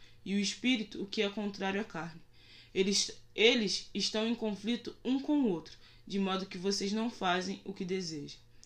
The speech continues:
Essa luta é diária, e vence quem estiver mais alimentado. O Espírito será alimentado através de um relacionamento de intimidade com Deus, que você pode ter através da oração,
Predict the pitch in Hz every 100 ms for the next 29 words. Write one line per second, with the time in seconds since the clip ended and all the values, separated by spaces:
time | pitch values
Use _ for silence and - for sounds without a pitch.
0 | - - - - 214 240 233 269 - 233
1 | 208 233 180 165 - - - 202 180 226
2 | 233 - 214 202 196 196 202 196 202 220
3 | 220 226 233 220 170 143 143 - - -
4 | - - - 196 - 240 240 240 233 220
5 | 214 220 214 196 196 208 202 202 190 190
6 | 208 208 202 208 226 247 240 233 226 226
7 | 233 202 220 233 294 - 285 254 240 240
8 | - 254 247 185 160 - - - - -
9 | - - 196 196 202 208 196 196 - 202
10 | 196 190 185 175 175 175 160 165 - 220
11 | 233 247